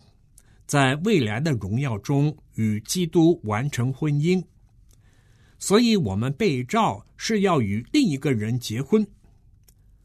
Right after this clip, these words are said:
圣经告诉我们这个人是谁，归于那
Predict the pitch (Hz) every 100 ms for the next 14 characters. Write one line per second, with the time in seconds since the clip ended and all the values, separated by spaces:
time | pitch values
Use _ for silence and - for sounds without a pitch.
0 | _ _ _ _ - 277 220 156 240 262
1 | 262 269 175 - 135 92 82 82 123 -
2 | 180 135 117 101 120 - 123 - 85 85
3 | 135 - _ _ _ _ _ _ _ -
4 | - - 294 294 180 139 180 160 123 123